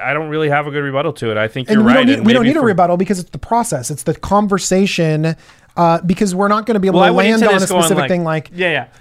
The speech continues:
Speaker 2: "This is good, this is bad." You know what I
Speaker 1: I went
Speaker 2: mean?
Speaker 1: into this being like, "No, Phyrexian Arena's good. What are you talking about?"
Speaker 2: Oh, is
Speaker 1: But
Speaker 2: this why you're d-,
Speaker 1: I was like, "G L K
Speaker 2: Josh Lee
Speaker 1: disagrees."
Speaker 2: Clyde disagrees.
Speaker 1: I disagree here. And then I was like, "Mm, I kinda do agree. It's interesting. Maybe I gotta go take out some Phyrexian Arenas out of my deck."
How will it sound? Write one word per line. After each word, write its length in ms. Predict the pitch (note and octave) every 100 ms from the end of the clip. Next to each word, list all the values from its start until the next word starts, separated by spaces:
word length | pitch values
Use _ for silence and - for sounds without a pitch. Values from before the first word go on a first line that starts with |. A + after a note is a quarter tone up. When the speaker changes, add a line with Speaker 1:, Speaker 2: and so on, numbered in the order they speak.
| -
Speaker 2:
"This 180 | G3 G3
is 60 | F#3
good, 300 | E3 G3+ E3+
this 160 | F3+
is 100 | E3+
bad." 340 | D3 F#3 C#3+ C#3
You 60 | F3
know 60 |
what 80 | F3+
I 40 |
Speaker 1:
I 20 | F3
went 120 | F#3+
Speaker 2:
mean? 60 | A3+
Speaker 1:
into 120 | C#4
this 200 | F#3+ -
being 280 | D#3+ E3 D#3
like, 260 | D3 - _ _ _ _ _ _
"No, 340 | B3 D#4+ G4+
Phyrexian 500 | F4 D4+ G4 G#4 G#4
Arena's 260 | G4 G4 B3+
good. 300 | G3+ F#4 G4
What 120 | D4
are 40 | D#4
you 80 |
talking 320 | D4 D4 E4+ C#4
about?" 180 | A#3
Speaker 2:
Oh, 40 | A3
is 60 |
Speaker 1:
But 40 | G3
Speaker 2:
this 160 | G3
why 100 | G3+
you're 160 | F#3+ F3+
d-, 340 | F3+ G3+ F3 F3
Speaker 1:
I 60 | D#3+
was 80 |
like, 120 | D3 B2+
"G 100 | D#3
L 80 | D3+
K 60 |
Speaker 2:
Josh 120 | E3 D#3
Lee 140 | F#3+
Speaker 1:
disagrees." 60 | - E3+
Speaker 2:
Clyde 220 | F3 E3
disagrees. 460 | D#3+ F#3+ E3 D3+
Speaker 1:
I 180 | C3 D3+
disagree 500 | D#3+ D3+ D3 E3 D#3
here. 220 | B2 A2
And 160 | A2+ C3
then 80 | D3+
I 60 |
was 120 | D3 C#3+
like, 140 | C#3
"Mm, 360 | E3 F#3 F#3 C3+
I 80 | B2
kinda 280 | D3+ F3
do 160 | F3 F3+
agree. 300 | E3 F#3 F3
It's 220 | - B2
interesting. 420 | E3+ F#3 E3+ A2+
Maybe 160 | A2+ B2+
I 20 |
gotta 140 | C3+ C3
go 80 |
take 220 | B2+ C3+ B2+
out 120 | A#2+
some 120 | B2
Phyrexian 300 | A#2+ A#2 A#2+
Arenas 260 | A2+ B2 A2+
out 80 | G#2
of 60 |
my 100 | G2
deck." 280 | G2 G2 -